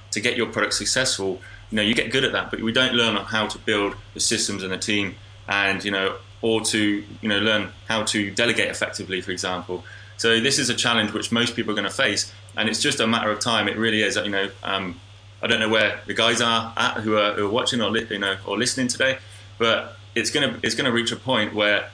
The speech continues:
if you're doing this on your own or, uh, you have no systems in place,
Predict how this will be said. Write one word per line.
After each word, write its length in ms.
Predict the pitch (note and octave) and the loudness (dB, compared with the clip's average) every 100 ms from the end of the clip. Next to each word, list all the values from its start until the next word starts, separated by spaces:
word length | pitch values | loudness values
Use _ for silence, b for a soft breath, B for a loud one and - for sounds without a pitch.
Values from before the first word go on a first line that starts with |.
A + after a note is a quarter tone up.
| - | -8
if 140 | A2 | -4
you're 80 | A2 | -2
doing 220 | A2 C3 | 2 4
this 140 | C3 A#2 | 4 2
on 100 | A2 | 2
your 120 | G#2+ | 2
own 220 | A#2 C#3 | 2 2
or, 320 | B2 G#2 G2+ B B - | 2 0 0 B B -2
uh, 80 | G2+ | 0
you 120 | F#2+ | 2
have 200 | G#2+ A2 | 0 0
no 100 | G#2 | 0
systems 360 | A2+ B2+ B2 A2 | 0 0 0 -2
in 120 | G#2+ | 0
place, 420 | A#2+ G2 G2 | 2 2 2